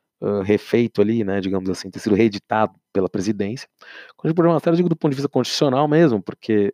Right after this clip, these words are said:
ah, continua tendo algumas coisas que podem ser questionadas no judiciário, o M P F deixou isso claro, rapidamente.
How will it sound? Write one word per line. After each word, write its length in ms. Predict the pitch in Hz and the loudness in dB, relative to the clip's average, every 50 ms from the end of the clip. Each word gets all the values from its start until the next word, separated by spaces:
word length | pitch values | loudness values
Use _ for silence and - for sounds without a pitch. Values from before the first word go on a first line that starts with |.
| _ - | _ -8
ah, 440 | 101 95 87 87 76 55 - - - _ _ _ _ _ _ _ _ _ _ _ _ _ _ _ | -6 -6 -6 -6 -8 -10 -14 -18 -20 _ _ _ _ _ _ _ _ _ _ _ _ _ _ _
continua 380 | - - 139 - - 139 147 143 | -8 -8 -6 -4 -2 0 0 0
tendo 200 | - - 131 127 | 0 2 2 2
algumas 260 | 113 117 113 107 - | 2 2 0 -2 0
coisas 200 | - - 113 107 | 2 0 0 0
que 120 | - - | 0 -4
podem 200 | - - 113 107 | -2 0 0 0
ser 60 | - - | 0 -2
questionadas 380 | - 101 - - 107 104 101 | -4 -4 -2 0 0 0 0
no 80 | 101 104 | 0 -2
judiciário, 560 | 101 101 - - - 151 117 110 127 135 120 | -4 -6 -4 0 2 2 4 4 4 4 2
o 20 | |
M 60 | 110 101 | 2 0
P 120 | - 107 | 0 0
F 180 | 104 95 - 107 | 0 0 0 -2
deixou 180 | 95 - - 92 | -4 -4 -4 -6
isso 140 | - - - _ | -6 -6 -14 _
claro, 320 | - - 104 98 101 120 117 | -2 0 2 2 4 2 0
rapidamente. 720 | - - - - 110 110 101 95 92 98 131 - - - | 0 -2 -4 -2 -2 -2 -2 -4 -6 -10 -12 -14 -16 -20